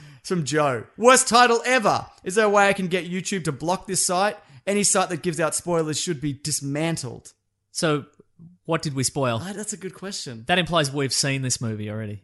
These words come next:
Speaker 1: Ah, yeah. Well, yeah. I don't, I don't know. We just talked about what was the thing in it. I,
Speaker 2: The th-, the
Speaker 1: yeah.
Speaker 2: things we saw,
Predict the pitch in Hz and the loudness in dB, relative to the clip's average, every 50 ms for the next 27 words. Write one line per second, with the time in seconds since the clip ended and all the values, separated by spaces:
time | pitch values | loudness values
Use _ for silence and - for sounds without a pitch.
0 | _ - 170 170 151 147 160 151 135 127 127 139 143 139 135 147 143 135 127 123 | _ -8 -6 -6 -4 -4 -4 -6 -6 -8 -10 -12 -12 -12 -12 -12 -12 -12 -12 -14
1 | - _ _ _ _ _ _ _ _ _ _ _ _ _ _ _ - 156 165 175 | -18 _ _ _ _ _ _ _ _ _ _ _ _ _ _ _ -8 -6 -4 -4
2 | - 165 180 185 190 185 156 156 165 160 175 165 165 151 - - 170 156 - 151 | -4 -4 -4 -2 0 0 2 0 0 -2 -4 -6 -6 -8 -8 -6 -8 -8 -6 -6
3 | 160 156 156 165 156 151 139 127 - - _ _ - 156 139 131 170 175 165 156 | -6 -6 -6 -6 -10 -10 -12 -12 -14 -16 _ _ -18 -18 -16 -14 -14 -12 -10 -10
4 | 135 127 113 131 139 143 - - 165 101 123 135 139 147 143 135 139 151 139 - | -10 -10 -10 -8 -8 -8 -8 -8 -10 -10 -8 -6 -6 -6 -4 -4 -4 -6 -4 -4
5 | 139 131 - - 135 123 123 | -2 -2 -2 -2 -2 -2 -4